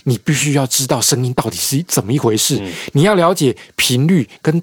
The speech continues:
Speaker 1: 动态到底是什么。
Speaker 2: 对。
Speaker 1: 哦，这样子你在玩效果器，你才能了解你在干嘛。
Speaker 2: 啊。
Speaker 1: 哦，因为我们等一下要讲的效果器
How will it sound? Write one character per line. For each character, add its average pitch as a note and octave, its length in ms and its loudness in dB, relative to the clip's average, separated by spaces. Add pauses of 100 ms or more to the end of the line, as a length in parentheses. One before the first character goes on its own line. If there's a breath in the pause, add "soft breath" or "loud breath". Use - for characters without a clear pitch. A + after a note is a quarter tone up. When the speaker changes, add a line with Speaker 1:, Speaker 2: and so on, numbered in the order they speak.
Speaker 1:
动 C#3+ 180 0
态 B2+ 300 -4
到 D#3 200 0
底 - 120 -8
是 G#2 180 -2
什 G2+ 220 -2
么。 A2 160 0
Speaker 2:
对。 G2+ 240 0 (540 loud breath)
Speaker 1:
哦， A#2+ 160 0 (200 loud breath)
这 G3+ 180 2
样 G3 140 2
子 C#3 200 0 (300 loud breath)
你 B2 140 2
在 E3+ 240 2 (320 soft breath)
玩 C3+ 240 2
效 D#3 240 2
果 G#2 160 -6
器， D3 200 0
你 G#2 140 -8
才 B2+ 140 0
能 C3+ 140 2
了 A#2 140 0
解 A#2 100 -2
你 F2 80 -10
在 A2 120 -6
干 G#2+ 180 -2
嘛。 - 100 -16 (340 loud breath)
Speaker 2:
啊。 A2 220 0
Speaker 1:
哦， B2+ 120 0
因 F#3 100 4
为 G3+ 80 4
我 D#3 140 2
们 B2 80 -2
等 A#2 140 0
一 - 20 0
下 E3+ 160 2
要 D#3+ 140 2
讲 G#2 180 -2
的 G2 60 -6
效 C#3 180 2
果 G2+ 140 -4
器 A#2 180 -4